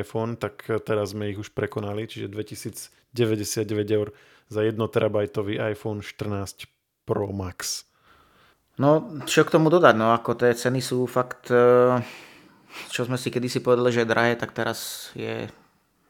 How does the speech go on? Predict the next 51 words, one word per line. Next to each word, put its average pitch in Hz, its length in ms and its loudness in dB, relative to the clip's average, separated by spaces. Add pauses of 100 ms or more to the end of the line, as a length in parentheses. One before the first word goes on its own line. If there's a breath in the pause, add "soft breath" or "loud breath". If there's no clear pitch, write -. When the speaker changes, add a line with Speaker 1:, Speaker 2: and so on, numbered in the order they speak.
Speaker 2:
neviem, 101 240 -10
mega 110 240 -2
drahé, 92 320 -4
no, 95 160 -6
ale 101 160 -2
tak - 320 -10
je 107 240 -4
to 113 80 -8
proste - 320 -10
taký - 240 -4
trend. 117 400 -4 (960 loud breath)
E, - 160 -6
si 117 160 -6
s - 80 -14
tým 120 80 -2
veľa 113 320 2
neurobíme. 113 480 2 (640 soft breath)
Keď 143 160 2
to 151 160 6
ľudia 151 160 6
kupujú, 120 800 2
tak - 160 -14
prečo 113 320 -4
by 110 80 -4
také 101 240 -4
ceny 101 240 -4
si 101 80 -8
nemohli 92 320 -4
dovoliť? 90 380 -8
Je 98 100 0
to 101 160 -2
jednoduché, 92 480 -6
hej. 98 140 -6 (260)
Pokiaľ 123 320 2
je 113 80 2
dopyt, 107 280 -2 (680)
tak - 480 -18
prečo - 320 -6
nie? 87 160 -8 (720 loud breath)
Speaker 1:
Ako 123 80 -14
keď 135 160 -2
sa, - 160 -4
keď 139 160 0
sa - 80 2
máš 131 240 2
trápiť 127 320 2
nad 110 160 -2
tým, 117 160 0
že 107 160 4
svoj 113 320 2
nový 110 160 4